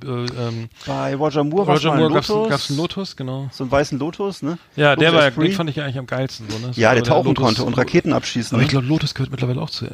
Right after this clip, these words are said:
Speaker 1: Aston Martin, ne? Weiß ich jetzt nicht.
Speaker 2: Ich weiß gar nicht, gibt's diese Autos überhaupt noch? Das weiß ich gar nicht, ja.
Speaker 1: Ja, auf jeden Fall gibt's da auch jetzt, äh, eine, eine Sonder-, eine Sonder-, eine Miniserie, ähm, also,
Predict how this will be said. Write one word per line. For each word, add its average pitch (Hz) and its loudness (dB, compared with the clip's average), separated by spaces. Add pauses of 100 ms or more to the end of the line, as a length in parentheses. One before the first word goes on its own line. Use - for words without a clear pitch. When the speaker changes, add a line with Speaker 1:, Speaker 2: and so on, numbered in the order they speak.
(120)
Speaker 1:
Aston 117 -8
Martin, 117 -6
ne? 135 -8 (320)
Weiß 117 -4
ich 110 -4
jetzt 110 -4
nicht. 110 -8
Speaker 2:
Ich - 0
weiß - -4
gar 190 -4
nicht, 175 -4
gibt's - -2
diese 190 2
Autos 196 2
überhaupt 190 2
noch? 190 -2
Das - -12
weiß 160 -2
ich 147 -10
gar 120 -2
nicht, 131 2
ja. 123 4 (240)
Speaker 1:
Ja, 139 2 (160)
auf 127 -4
jeden 147 0
Fall 143 4
gibt's 143 -2
da 151 0
auch 143 0
jetzt, 143 -2
äh, 147 -2
eine, 127 2
eine 120 -2
Sonder-, 127 -4
eine 123 -4
Sonder-, 131 -2
eine 131 -4
Miniserie, 131 2 (640)
ähm, 123 4
also, 123 0